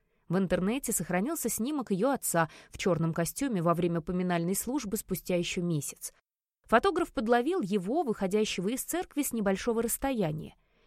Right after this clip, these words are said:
Бледное, осунувшееся лицо, раздавленный горем человек, разгневанный тем, что газетчик украл этот интимный момент его жизни. Не в силах больше смотреть на эти статьи и фотографии, Астрид быстро прокрутила страницу браузера, терзаясь чувством вины.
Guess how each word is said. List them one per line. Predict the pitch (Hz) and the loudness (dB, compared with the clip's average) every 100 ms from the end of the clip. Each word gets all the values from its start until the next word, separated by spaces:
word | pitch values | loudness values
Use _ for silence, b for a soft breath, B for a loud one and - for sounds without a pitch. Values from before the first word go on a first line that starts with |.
| _ | _
Бледное, | 165 160 165 220 208 175 | 0 2 4 2 2 0
осунувшееся | - 233 233 - 165 151 | 0 -2 -2 -2 -2 0
лицо, | 151 156 - 160 165 - b b | -2 -2 -2 0 0 -2 b b
раздавленный | - 196 170 185 196 190 | -2 0 2 2 4 2
горем | 190 190 208 208 | 2 2 2 0
человек, | - 202 208 262 - b b b | 0 0 0 -2 -10 b b b
разгневанный | 185 220 208 262 202 175 185 | 2 4 2 0 2 2 0
тем, | - 294 | 0 -2
что | 208 196 | 0 0
газетчик | 175 190 214 277 - - | 2 4 2 -2 -6 -8
украл | 185 190 202 247 | -6 0 2 2
этот | 220 202 185 | 0 -2 0
интимный | 170 - 240 240 | -2 -2 -2 -2
момент | 214 185 170 170 | -2 0 0 -2
его | 170 165 | -2 -2
жизни. | 170 165 151 - 151 _ _ _ _ _ _ _ _ - | -2 -2 -4 -6 -14 _ _ _ _ _ _ _ _ -2
Не | 208 | 0
в | |
силах | 233 415 359 | 2 2 2
больше | 202 247 240 | 4 4 2
смотреть | 220 220 - 208 | 0 0 2 2
на | 196 190 | 2 0
эти | 196 | -2
статьи | - 208 196 185 | 0 0 0 -2
и | |
фотографии, | 185 190 202 320 349 - 151 B B | 0 -2 -2 -2 -2 -2 -4 B B
Астрид | - 339 - 294 | 0 2 2 -2
быстро | 214 370 - | 2 0 0
прокрутила | 208 190 160 180 269 247 | -2 -2 -2 -2 0 -2
страницу | 196 - 175 180 175 | -2 -2 -2 -2 -2
браузера, | 147 175 294 247 185 | 0 2 2 2 -2
терзаясь | 185 190 165 208 226 | -2 -2 0 0 0
чувством | - 226 - 185 214 | -2 -4 -2 -2 0
вины. | 233 240 151 | 0 -2 -4